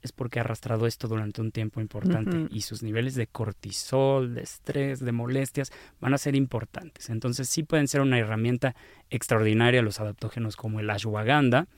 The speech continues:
Speaker 1: Ahora, co-, cada uno de estos, importante decir, no es lista de anótenle, sino que,
Speaker 2: Ay,
Speaker 1: que
Speaker 2: no.
Speaker 1: tiene que, este es un poquito del arsenal con el que se cuenta, pero toca individualizarse. Y respecto a las molestias, como los bochornos, este es quizá el que más esperan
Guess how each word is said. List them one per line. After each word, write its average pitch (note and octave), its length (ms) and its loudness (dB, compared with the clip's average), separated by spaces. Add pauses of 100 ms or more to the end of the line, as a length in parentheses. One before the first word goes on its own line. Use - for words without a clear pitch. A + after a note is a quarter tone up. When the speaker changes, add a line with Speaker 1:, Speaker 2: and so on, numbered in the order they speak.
(540)
Speaker 1:
Ahora, C#3 200 8
co-, - 240 2 (100)
cada E3 220 6
uno F3+ 160 8
de D#3 80 12
estos, F3+ 240 0
importante B2 540 2
decir, B2 200 2
no C3+ 140 6
es D3 100 4
lista C#3+ 320 6
de A2+ 100 8
anótenle, A2+ 520 4
sino A2+ 260 4
que, - 80 2
Speaker 2:
Ay, F3 320 10
Speaker 1:
que C#3 240 6
Speaker 2:
no. - 140 4
Speaker 1:
tiene D3 400 8
que, D3+ 240 8 (340)
este - 240 0
es E3+ 180 6
un C#3 140 4
poquito E3 340 4
del C#3 160 10
arsenal A#2 500 4
con A#2+ 120 2
el G#2+ 100 0
que - 80 -6
se - 140 -4
cuenta, D3+ 280 4
pero A2+ 200 4
toca B2 300 4
individualizarse. G#2 1000 0 (460)
Y F#3+ 340 6
respecto F#3+ 520 4
a G3+ 40 10
las F#3 160 6
molestias, G3+ 480 2
como A#2+ 300 0
los C#3 220 0
bochornos, D#3+ 840 2
este A2+ 220 -14
es - 100 -10
quizá A2+ 320 -6
el A2+ 140 -2
que G#2+ 140 -6
más A2+ 260 -2
esperan A2+ 420 0